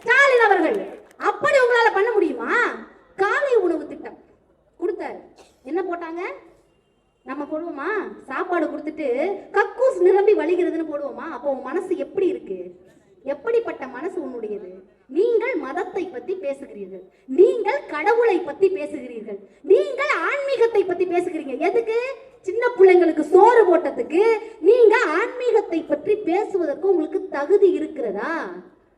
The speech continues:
அப்படியாக நாம் காலை உணவு திட்டத்தை போட்டோம் போபால்ல. என்ன பண்ணாங்க தெரியுமா?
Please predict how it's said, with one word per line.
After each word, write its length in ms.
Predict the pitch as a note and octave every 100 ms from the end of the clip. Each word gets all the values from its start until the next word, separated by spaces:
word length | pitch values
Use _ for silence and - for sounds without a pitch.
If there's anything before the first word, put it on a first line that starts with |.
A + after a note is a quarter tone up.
| _ _ _
அப்படியாக 640 | - F4 - C#5 A#4+ F4+ C#4+
நாம் 400 | A#4 A4 G4+ F#4
காலை 440 | F4+ A4+ C5+ C#5 A4+
உணவு 220 | G#4+ G#4
திட்டத்தை 380 | G4+ G#4+ G#4+ F#4
போட்டோம் 540 | F#4 G4 E4 A3+ - - _ _ _ _ _ G#3
போபால்ல. 600 | E4+ G#4+ - G#4+ F#4+ - - - - _ _
என்ன 180 | C4+ G#4+
பண்ணாங்க 320 | A#4 F#4+ E4+
தெரியுமா? 360 | C#4+ C4 A#3+